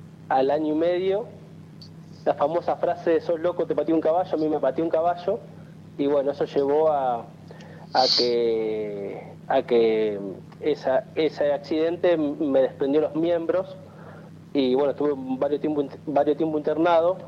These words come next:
pero bueno, no tengo ni secuela física, nada. Se ve que todo lo que es desarrollo físico, eh, óseo y muscular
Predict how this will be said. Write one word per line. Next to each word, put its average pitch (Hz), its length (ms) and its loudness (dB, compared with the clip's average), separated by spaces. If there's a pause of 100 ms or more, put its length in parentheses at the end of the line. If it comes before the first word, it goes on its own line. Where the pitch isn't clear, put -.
(340)
pero 127 160 2
bueno, 139 180 2
no 143 180 2
tengo 151 220 0
ni 143 160 -2
secuela 147 540 0
física, 156 500 -2
nada. 151 320 0
Se 135 120 0
ve 131 120 0
que 131 120 -2
todo 127 800 0
lo 120 280 -2
que 127 160 2
es 135 100 -2
desarrollo 131 560 0
físico, - 420 -4
eh, 123 220 4 (400)
óseo 147 460 2
y 127 40 -4
muscular 131 540 -2